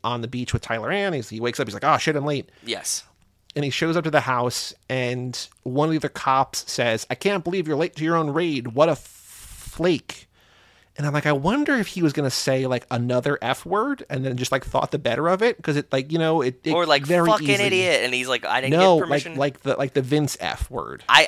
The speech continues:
Speaker 2: yeah, I get it, but I'm saying also he could have been like, "Uh, what a fucking," and they're like, "D-, you don't get to say fuck, bud." They're like, "We used our fucks.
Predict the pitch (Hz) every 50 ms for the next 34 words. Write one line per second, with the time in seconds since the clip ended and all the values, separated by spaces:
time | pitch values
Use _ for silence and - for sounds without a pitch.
0 | - - 131 156 185 190 151 123 107 120 143 139 151 139 135 131 135 131 131 139
1 | 165 190 - - 123 117 117 117 - - 117 139 - - 123 110 117 110 117 117
2 | 107 98 110 107 107 107 104 104 104 104 95 - - 131 127 110 127 165 190 185
3 | 156 139 - - - - - 185 185 - 175 170 175 156 139 139 143 143 135 127
4 | 123 107 110 110 107 82 71 95 120 127 131 135 156 175 190 185 185 165 160 -
5 | - 156 139 - - 127 113 - _ 107 101 95 98 - - _ _ _ _ _
6 | _ _ _ _ _ - 139 139 131 123 117 120 127 127 127 139 175 185 180 -
7 | 180 175 175 - - 151 151 147 - - - - - -